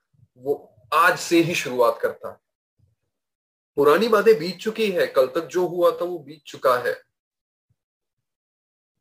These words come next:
यीशु मसीह में आज, ये यीशु मसीह के शुरुआत के पहले शब्द थे और उन्होंने कहा कि आज, और आप और हम जो यीशु मसीह में है वो आज से ही शुरुआत कर सकते हैं,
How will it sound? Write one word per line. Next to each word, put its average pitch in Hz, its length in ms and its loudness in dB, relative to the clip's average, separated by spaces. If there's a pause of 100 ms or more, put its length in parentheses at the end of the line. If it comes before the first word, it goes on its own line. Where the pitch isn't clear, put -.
(100)
यीशु 165 380 0
मसीह 151 360 -4
में 143 280 -4
आज, 117 240 0 (160)
ये 143 180 -4
यीशु 139 260 -10
मसीह 151 300 -6
के 151 280 0 (360)
शुरुआत 139 520 2
के - 60 -4
पहले 131 360 -2
शब्द 131 400 -4
थे 131 80 -8
और 120 100 0
उन्होंने 120 260 -10
कहा 117 380 -10
कि - 300 -14
आज, 120 640 -6 (640)
और 123 260 2
आप 147 260 0
और 135 160 0
हम 135 160 -8
जो 127 80 -6
यीशु 120 340 -4
मसीह 131 320 -8
में 127 100 -4
है 120 80 -6
वो 120 300 -6
आज 123 340 0
से - 180 -8
ही 127 280 -6
शुरुआत 123 500 -2
कर 117 120 0
सकते - 340 -12
हैं, 113 180 -12